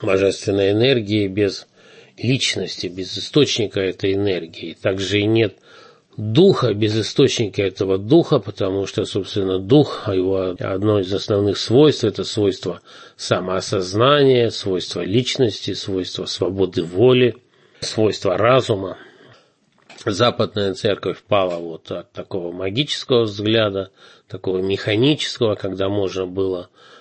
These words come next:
взвешивать добрые и злые дела, как на весах, как вот сила тяготения, точно так же божественная сила взвешивает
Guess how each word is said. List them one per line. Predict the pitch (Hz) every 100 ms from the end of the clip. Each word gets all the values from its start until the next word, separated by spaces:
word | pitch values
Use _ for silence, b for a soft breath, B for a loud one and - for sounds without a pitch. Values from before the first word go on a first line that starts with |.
| _
взвешивать | 98 92 110 117 107 101 92 92
добрые | 127 135 117 110 107
и |
злые | 92 95 101 98
дела, | 92 95 98 123 131 131 123 _ b b b b
как | 101 92
на | 104 101
весах, | 107 - 107 85 - -
как | - 90
вот | 101 85
сила | - 113 92
тяготения, | - 101 98 - 156 151 135 110
точно | 98 90 -
так | 98 90
же | 92
божественная | 87 90 117 135 - 107 101 101
сила | 95 - 113 101 92
взвешивает | 90 92 92 98 - 95 90